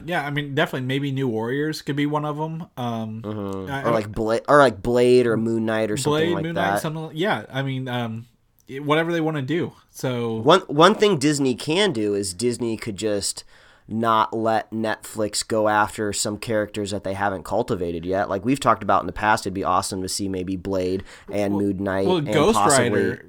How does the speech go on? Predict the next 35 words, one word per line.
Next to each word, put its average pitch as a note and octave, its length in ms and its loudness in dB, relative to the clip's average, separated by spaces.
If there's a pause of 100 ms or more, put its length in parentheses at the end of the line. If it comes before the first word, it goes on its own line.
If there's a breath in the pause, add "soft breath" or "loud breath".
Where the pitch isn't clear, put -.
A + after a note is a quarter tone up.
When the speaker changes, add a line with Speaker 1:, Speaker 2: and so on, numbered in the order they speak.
Speaker 1:
going, C#3+ 120 4
Speaker 2:
Yeah, A#2 200 8
Speaker 1:
I F2+ 60 -2
Speaker 2:
Ghost C#3+ 360 -2
Speaker 1:
mean, F#2+ 140 2
Speaker 2:
Rider. F2 180 -8
Speaker 1:
they've, C#3 240 0
they've D3 380 -2
debuted C#3+ 420 4
him D3+ 100 2
in C3+ 120 -2
shield. D3 400 2
He's C#3 160 0
out D#3 220 0
there, G2+ 260 -6
so, A2+ 240 -6
like, A2 180 -10
they A#2 60 -8
could A2+ 80 0
Speaker 2:
Yeah. B2 320 8
Speaker 1:
t-, A#2+ 60 -10 (200)
totally C#3+ 320 -4
pick A#2 220 -8
that A#2 160 -10
up. F#2+ 180 -18 (580 soft breath)
Speaker 2:
Yeah, C3 340 8
so C#3 300 6
it B2+ 80 4
makes C3+ 240 0
me C3+ 100 0
think B2+ 260 -4
that, B2+ 160 2
oh, C#3+ 200 6
maybe, C#3+ 720 4
uh, A#2 400 4